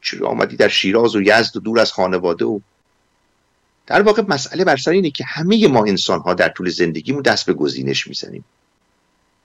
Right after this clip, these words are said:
و این گزینش گاهی در برابر ارزش‌ها و الگوهای متضاده.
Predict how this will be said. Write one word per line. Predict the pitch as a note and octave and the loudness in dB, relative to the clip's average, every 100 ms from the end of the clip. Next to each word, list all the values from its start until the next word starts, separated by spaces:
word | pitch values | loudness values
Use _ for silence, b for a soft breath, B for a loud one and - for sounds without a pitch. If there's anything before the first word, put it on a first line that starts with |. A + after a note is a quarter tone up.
| _ _ _ _ _ _ B B B A2 | _ _ _ _ _ _ B B B 0
و | D3 | 2
این | D#3+ A#3+ G3+ | 6 8 8
گزینش | G3 F#3 F#3 F3 F3 - | 8 8 6 4 4 2
گاهی | - D#3+ G3+ G3+ | 2 4 4 2
در | F3 C#3 | 0 0
برابر | C3 B2+ A#2+ C#3+ G#3 | -2 -4 -4 -4 -4
ارزش‌ها | C3 B2 A2+ A#2+ A2+ C3 F3 | -4 -8 -6 -6 -6 -4 -2
و | F3 C3+ | 0 0
الگوهای | C3+ A2 G#2+ G#2+ E3+ | 0 0 -2 4 4
متضاده. | D#3+ A#2 - F2+ A2+ A2 - C2+ C#2 | 4 0 0 2 6 6 4 -4 -10